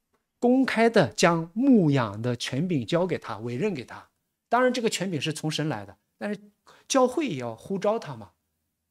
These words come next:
很多被按立的牧师根本不是牧师，讲异端什么牧师，假先知了，对不对？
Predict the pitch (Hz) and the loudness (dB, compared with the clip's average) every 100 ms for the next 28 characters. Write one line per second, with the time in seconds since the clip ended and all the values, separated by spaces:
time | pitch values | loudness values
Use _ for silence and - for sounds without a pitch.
0 | _ _ _ _ _ - 208 262 294 330 | _ _ _ _ _ -4 0 2 0 0
1 | 359 339 285 285 277 254 269 - 247 302 | 0 2 2 2 0 0 -2 -2 -6 -4
2 | 269 165 190 262 226 - 120 151 - - | -4 -2 -4 -2 -2 -4 -6 -6 -2 0
3 | 190 262 220 226 226 - 143 208 190 135 | 0 -2 -2 -2 -4 -4 -6 -4 -4 -6
4 | 117 113 104 196 185 196 180 127 107 98 | -6 -4 -4 -6 -6 -4 -2 -4 -8 -14